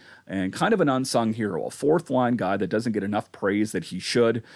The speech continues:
Um, and that's what makes me proud of this team. It's not just the marquee names. It's not just the Alex Ovechkin. It's not just the Tom Wilson and Nick Backstrom and T J Oshie's.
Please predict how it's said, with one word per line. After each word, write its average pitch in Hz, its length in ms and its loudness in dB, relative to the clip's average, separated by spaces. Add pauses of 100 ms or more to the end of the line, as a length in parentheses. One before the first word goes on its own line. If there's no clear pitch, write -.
(240)
Um, 90 300 -4
and 120 80 2
that's 175 180 2
what 135 100 2
makes 139 220 0
me 127 100 0
proud 113 300 2
of 104 60 -2
this 95 180 -6
team. 95 220 -2
It's - 140 -4
not 131 260 2
just 139 220 -2
the 131 60 2
marquee 123 460 0
names. 95 320 -2
It's 101 160 -8
not 135 260 0
just 143 220 -2
the 127 140 2
Alex 127 320 0
Ovechkin. 120 560 0
It's - 160 -6
not 131 220 -2
just - 220 -4
the 113 100 -2
Tom 123 340 0
Wilson 120 340 0
and 95 140 -2
Nick 135 180 0
Backstrom 120 640 -2
and 101 100 -2
T 139 200 -2
J 135 140 -2
Oshie's. 120 680 0